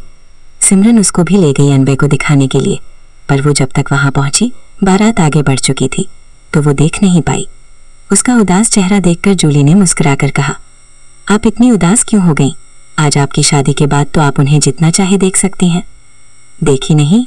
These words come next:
और भी बहुत कुछ कर सकती हैं," सिमरन ने शरारती लहजे में कहा। उसकी बात सुनकर पहले तो आन्या उसको आंखें बड़ी-बड़ी करके देखती ही रह गई, फिर जैसे ही उसको उसका मतलब समझ आया, उसका चेहरा शर्म से गुलाबी हो उठा।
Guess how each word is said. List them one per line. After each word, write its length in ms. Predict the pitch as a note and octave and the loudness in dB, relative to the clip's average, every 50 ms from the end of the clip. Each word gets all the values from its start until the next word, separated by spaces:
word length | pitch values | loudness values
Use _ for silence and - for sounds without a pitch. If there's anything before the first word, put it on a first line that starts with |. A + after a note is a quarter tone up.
| - - - | -4 -8 -4
और 140 | E3+ D#3+ E3 | -2 0 0
भी 120 | E3+ B3 B3+ | 2 0 0
बहुत 260 | A3+ G#3+ G#3 A3+ - | 2 0 0 0 0
कुछ 160 | - D3 - | -2 -2 -2
कर 120 | - D3 | -2 -2
सकती 340 | C#3 - D3+ C#3 - - C#3+ | -2 -2 -2 -4 -2 -2 -2
हैं," 160 | C#3 C#3+ - - - - - - - - - | -2 -2 -6 -8 -14 -16 -20 -20 -20 -12 -6
सिमरन 340 | - - F3 D3 C#3 C#3+ C#3+ | -2 0 2 2 2 2 2
ने 120 | C#3+ F3 A3+ | 2 2 2
शरारती 460 | - - E3+ D3+ C#3+ C#3+ - D#3+ C#3+ | 2 2 2 2 0 0 0 0 0
लहजे 280 | C#3+ C#3 C#3 - C#3 | 2 0 0 0 0
में 120 | C3+ C3+ B2+ | 0 0 0
कहा। 260 | - B2 C3+ C#3 - - - - - - - - - - - - - - | 0 -2 -2 -4 -6 -8 -18 -20 -20 -20 -20 -20 -20 -20 -20 -12 -4 -2
उसकी 240 | G#3+ - - C4+ B3 | -2 -2 0 -2 0
बात 220 | A#3 A3+ A#3 - | 0 0 0 0
सुनकर 280 | - A3+ G#3+ G#3+ A#3 A3+ | 0 0 2 2 0 0
पहले 300 | - G3+ F3 E3+ F#3 F#3 | 0 0 0 0 0 2
तो 120 | - G3 | 2 2
आन्या 300 | E3 C#3+ C#3+ D3 D3+ D3+ | 2 2 2 2 2 2
उसको 200 | C#3 - - E3 | 0 0 0 0
आंखें 320 | D3 C#3 C#3 - - E3 | 0 0 0 0 0 0
बड़ी-बड़ी 400 | D3 D3 C#3 C#3+ C3+ D3 C#3 D3 | 2 2 2 2 2 2 0 0
करके 340 | D3+ - D#3 C3+ - - C#3+ | 0 0 -2 -2 0 -2 0
देखती 320 | C3+ - - - - F3+ D#3+ | 0 0 -2 0 -2 -2 0
ही 100 | D#3 D3 | 2 0
रह 160 | C#3+ C#3 C#3 | 0 0 0
गई, 220 | - C#3 C3 - - - - - - - - - - - - | 0 -2 -2 -2 -6 -12 -16 -20 -20 -20 -20 -20 -10 -4 -2
फिर 120 | E3 D3 | 0 0
जैसे 320 | C3+ - D3 C#3+ C#3 - D3+ | 0 0 0 0 0 0 0
ही 120 | D3 D3+ | 2 2
उसको 240 | C#3+ C3+ - - D3+ | 2 2 2 0 0
उसका 220 | C#3+ - - D#3 | 0 0 0 0
मतलब 300 | C#3+ C#3 - - C#3+ C#3 | 0 0 0 -2 -2 -2
समझ 340 | - - D3 C#3 E3 G3 - | 0 0 2 2 2 2 2
आया, 220 | F#3+ F3 F3 G#3 B3 - - - - - - - - | 2 2 2 0 -2 -6 -14 -20 -20 -20 -12 -4 -2
उसका 220 | A3 - - B3 | -2 0 0 -2
चेहरा 340 | A#3 - G3 E3+ E3+ F#3 G3 | -2 0 0 0 0 0 0
शर्म 280 | G3 - E3+ D3+ D3 C#3+ | 0 0 0 0 0 0
से 160 | - - G3+ | 0 0 0
गुलाबी 360 | F#3+ D#3+ D3 C#3 C3+ C#3+ C#3+ | 2 2 2 2 0 0 0
हो 160 | C#3 D3 C3+ | 0 2 0
उठा। 260 | C3 B2+ - - D#3 | 0 0 -2 -4 -6